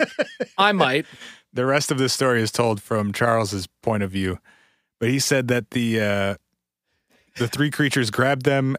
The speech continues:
Speaker 2: and they ascended by floating back up to the spaceship with the three robot elephant alien creatures.
Speaker 1: Was the, was the guy who, who passed out's name?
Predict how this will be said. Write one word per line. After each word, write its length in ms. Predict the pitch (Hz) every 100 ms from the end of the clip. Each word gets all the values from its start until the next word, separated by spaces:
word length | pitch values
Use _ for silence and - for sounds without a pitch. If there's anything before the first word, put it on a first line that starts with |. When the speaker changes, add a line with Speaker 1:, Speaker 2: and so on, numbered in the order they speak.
| -
Speaker 2:
and 400 | 113 110 107 104
they 360 | 107 104 104 -
ascended 680 | 110 - 135 135 123 117 107
by 200 | 107 107
floating 540 | - 139 135 117 110
back 340 | 98 117 113 -
up 220 | 117 -
to 120 | -
the 100 | 107
spaceship 580 | 101 110 107 - 95 - -
with 460 | 110 104 - - _
the 100 | 113
three 320 | - 107 101
robot 440 | 101 104 104 101 98
elephant 440 | 104 98 107 98 _ _ _ _ -
alien 400 | 107 101 98 98
creatures. 520 | 107 92 98 92 - _ - - - _ _ _ _ _ _ _ _ 131
Speaker 1:
Was 160 | 139
the, 120 | 151 139
was 160 | 143 139
the 60 | 139
guy 280 | 139 139 139
who, 440 | 143 139 135 120 -
who 160 | - 135
passed 320 | 147 139 139
out's 260 | 131 131 147
name? 300 | 147 143